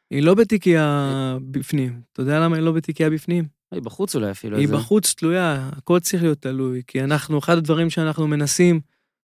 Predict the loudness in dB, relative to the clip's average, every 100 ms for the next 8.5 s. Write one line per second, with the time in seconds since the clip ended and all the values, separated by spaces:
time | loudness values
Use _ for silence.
0 | -2 2 6 6 8 8 8 8 8 6
1 | 6 4 6 4 4 2 2 0 -2 -4
2 | -4 -4 -10 _ _ -8 -6 -2 0 2
3 | 2 0 2 2 2 2 2 0 0 -2
4 | -6 -6 -2 0 0 -2 -6 -8 _ -8
5 | -6 -4 -4 -6 _ _ _ 2 4 4
6 | 2 0 0 -2 -2 -2 -2 0 -4 -4
7 | -4 -4 -4 -6 -6 -6 -4 -4 -4 -4
8 | -4 -4 -6 -2